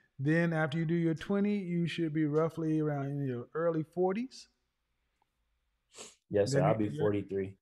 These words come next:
Speaker 1: All right, then you sh-, you'll be perfect time around forty to get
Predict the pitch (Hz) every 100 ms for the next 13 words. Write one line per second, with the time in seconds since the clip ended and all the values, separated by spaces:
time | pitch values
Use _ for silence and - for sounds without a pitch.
0 | _ _ 151 151 160 147 139 139 143 170
1 | 170 143 147 156 147 143 - _ _ -
2 | - - - 175 185 202 190 175 165 156
3 | 151 151 147 151 147 139 - 160 165 180
4 | - 131 131 127